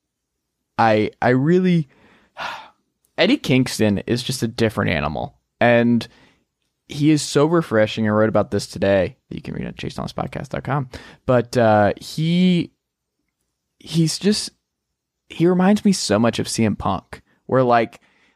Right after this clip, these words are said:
he is so charismatic. He's so smart. He's so angry. He's so impassioned. He hates when people sell out. He hates when people kiss ass. He, he is just an ideologue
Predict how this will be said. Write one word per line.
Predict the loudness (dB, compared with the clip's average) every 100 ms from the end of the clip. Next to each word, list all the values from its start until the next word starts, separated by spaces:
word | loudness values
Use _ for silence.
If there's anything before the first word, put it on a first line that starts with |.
| _
he | _ -18 -12 -10 -12 _ _ _ _ _ _ _ _ _ _
is | -4 -2
so | 0 0
charismatic. | 2 2 2 2 2 2 0
He's | -4 -8
so | -4 0 2
smart. | 0 -2 2 2 0
He's | -4 -8
so | -6 0 2 2 0
angry. | 0 0 0 2 0 0 _ _ _ _ _
He's | -10 -6 -4
so | 0 2 2
impassioned. | 0 0 0 -2 -4
He | -2 -2
hates | -2 -2 0 0 -4 -8 -12 -4
when | -2
people | -2 -2 -2
sell | 0 2 4
out. | 4 2
He | -2 -8
hates | -2 0 0 -2 -12 -12 _ _ _
when | -6
people | -2 -2 0 2 2 0 -4 -10
kiss | -4 -2 2
ass. | 2 2 0
He, | -2 -2 -6 _ _ _ _
he | -6 0 2
is | 0
just | -2 -4
an | -4 -4 0
ideologue | 0 2 2 2 2 0 -4